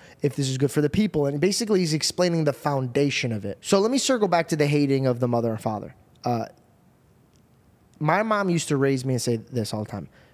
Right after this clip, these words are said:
"You will never love me more than you love God." And when I was a little boy, she used to tuck me in. I go, "Mom, but do you love me more than you love God? Because you said you love me more than anything." And she says, "I'll never love you more than God.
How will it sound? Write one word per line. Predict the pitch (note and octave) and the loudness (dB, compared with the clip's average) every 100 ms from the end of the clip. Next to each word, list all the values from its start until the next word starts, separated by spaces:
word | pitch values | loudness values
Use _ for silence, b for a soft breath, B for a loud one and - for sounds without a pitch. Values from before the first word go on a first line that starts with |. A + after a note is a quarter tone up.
| b | b
"You | C#3 | -2
will | B2+ | 0
never | C3 C#3 D#3 F#3+ F3+ | 0 0 0 0 0
love | D#3 C#3 B2+ | 2 0 -2
me | B2+ A2+ A2 A2+ _ - | -4 -2 -4 -8 _ -6
more | B2 A#2+ | -2 -2
than | A2+ | -2
you | A2+ | -4
love | A2 G#2+ | -4 -6
God." | A#2+ A2 - - B B | -8 -10 -12 -18 B B
And | - B2+ | -2 0
when | B2+ | 2
I | C#3+ | 2
was | E3+ | 2
a | |
little | F#3+ E3 | 2 2
boy, | D3+ D3+ | 4 2
she | B2+ D3 | 2 -2
used | - | -2
to | |
tuck | B2+ - - | -2 -2 -2
me | C3+ D#3 | -2 0
in. | F#3 B2 B2 B B B | 0 -2 -6 B B B
I | - | -2
go, | C3 | 0
"Mom, | C3+ D3+ C3+ | 0 0 0
but | B2+ | -2
do | C#3 | 0
you | D3 | 0
love | C#3+ C3+ A#2+ | 0 0 -2
me | B2 D3 | -2 0
more | F3+ F3+ | 0 -2
than | D#3+ D#3 | -4 -2
you | D#3 | -2
love | D3 C#3 | 0 -2
God? | D3 D3+ | 0 0
Because | C3+ C3 B2+ | -2 -2 -2
you | |
said | B2+ C#3 C3 | -2 -2 -2
you | B2+ | 0
love | B2+ B2 | 0 0
me | B2+ | -2
more | A#2+ A2+ | -2 -4
than | G#2+ A2 | -4 -2
anything." | E3 C#3+ G2+ - B B B B2 | -2 -2 -6 -16 B B B -8
And | |
she | B2 | -4
says, | B2+ B2 | -2 0
"I'll | A#2+ | 0
never | B2+ C#3+ E3+ F3 | 0 0 0 0
love | C3+ C3 A#2+ | 2 0 -2
you | A#2+ | -6
more | A2+ A2 | -6 -8
than | G#2+ A2+ | -10 -12
God. | G2 - | -14 -14